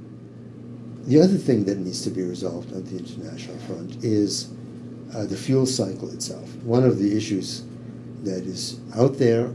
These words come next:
is that, uh, to date we have not been successful. Now, we, I'm now talking about the world, not the U S in particular, but we as the world, we have not been able to establish a procedure by which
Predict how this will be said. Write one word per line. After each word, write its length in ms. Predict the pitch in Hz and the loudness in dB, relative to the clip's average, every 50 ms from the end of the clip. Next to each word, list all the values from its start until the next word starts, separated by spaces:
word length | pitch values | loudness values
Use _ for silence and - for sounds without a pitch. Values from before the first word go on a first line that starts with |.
| - - | -8 -6
is 260 | 104 95 95 98 92 | -4 -4 -4 -4 -4
that, 360 | 90 90 87 87 90 92 - - - - - - - - - - - - - | -6 -6 -6 -6 -8 -8 -10 -10 -12 -12 -14 -14 -14 -14 -14 -14 -14 -12 -10
uh, 380 | 107 98 92 90 90 85 92 - - - - | -10 -8 -8 -6 -6 -6 -6 -8 -8 -10 4
to 140 | - 151 | 4 6
date 260 | 143 110 110 110 104 - | 6 8 6 6 6 4
we 120 | 98 101 | 4 2
have 120 | 95 92 92 | 2 2 0
not 260 | 95 104 127 127 120 | 0 0 0 0 0
been 120 | - 156 - | 0 0 0
successful. 560 | - - 151 - - - 123 - - - 90 92 92 104 | 0 -2 -2 0 0 -2 -2 -2 -6 -6 -6 -6 -6 -6
Now, 140 | 120 101 92 | -6 -6 -6
we, 400 | 92 98 110 135 139 143 139 123 | -2 0 2 4 4 4 2 2
I'm 220 | 107 104 95 92 | 0 0 0 0
now 180 | 98 110 104 110 | -2 0 0 -2
talking 320 | 113 - 117 104 101 101 | 0 0 -2 -2 -2 -2
about 200 | 90 85 90 - | -4 -4 -6 -4
the 60 | - 87 | -4 -2
world, 420 | 87 104 107 82 76 - - - - - - - - | 2 2 2 2 0 -4 -8 -10 -12 -12 -12 -6 -2
not 180 | 104 101 104 - - - - - - | 0 0 0 -2 -4 -10 -12 -12 -8
the 80 | 107 101 | -6 -4
U 200 | 95 92 92 87 | -2 -2 -2 -2
S 260 | - - - - - - - - - | -2 -4 -4 -6 -6 -10 -12 -10 -10
in 100 | - - | -10 -10
particular, 520 | - - - 143 139 - 123 98 90 95 - - - - - - - - - - | -10 -4 -4 -4 -2 0 0 0 0 -2 -6 -8 -12 -12 -12 -12 -12 -14 -10 -8
but 120 | - - 92 | -8 -8 0
we 220 | 95 110 123 - - - | 4 4 4 4 2 -2
as 80 | 107 | -2
the 80 | 95 98 | -2 -2
world, 340 | 85 80 80 80 85 - - - - - - - - - - - - - - | -4 -6 -6 -8 -8 -10 -10 -12 -12 -12 -14 -14 -14 -14 -14 -14 -14 -4 4
we 100 | 123 123 | 6 6
have 120 | 117 - | 8 8
not 260 | - 113 127 143 151 143 | 6 4 4 4 4 4
been 120 | 139 120 | 4 4
able 300 | 101 92 95 92 95 92 | 4 4 2 0 0 -2
to 100 | - 101 | -2 -4
establish 760 | 95 - - - 117 117 127 120 110 110 107 104 - - - - - - - - - - - - - - - | -4 -4 -2 -2 0 0 2 2 2 2 2 2 -2 -4 -8 -10 -12 -14 -14 -14 -14 -14 -14 -14 -14 -12 -8
a 80 | 110 101 | -8 -8
procedure 680 | - - 104 - - 180 190 185 - - 87 - - - - - - - - - - - - - - - - - - - - - - - - - - - - - - - | -6 -6 -4 2 4 4 4 4 4 0 -4 -4 -4 -8 -10 -12 -12 -12 -12 -12 -12 -14 -14 -12 -12 -12 -12 -14 -14 -14 -14 -14 -14 -14 -14 -14 -14 -14 -12 -12 -8 -6
by 200 | 107 101 104 107 | -4 -2 0 0
which 560 | 101 101 117 120 120 117 - - - - - | 2 4 4 2 2 2 -2 -8 -10 -10 -12